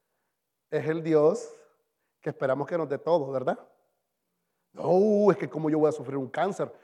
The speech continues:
Soy hijo de Dios", que los hijos de Dios todo nos va bien. Ayer iba manejando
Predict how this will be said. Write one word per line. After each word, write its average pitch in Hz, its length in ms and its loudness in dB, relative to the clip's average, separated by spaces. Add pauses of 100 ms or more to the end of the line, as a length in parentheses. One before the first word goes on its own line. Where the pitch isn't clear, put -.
(160)
Soy 135 340 -8
hijo 151 220 -6
de 254 140 6
Dios", - 600 6
que 151 60 -8
los 127 140 -6
hijos 180 160 0
de 170 60 0
Dios 202 140 2
todo 175 140 -4
nos 151 100 -2
va 135 60 -4
bien. 165 240 -2
Ayer 156 140 -2
iba 185 100 4
manejando 175 640 0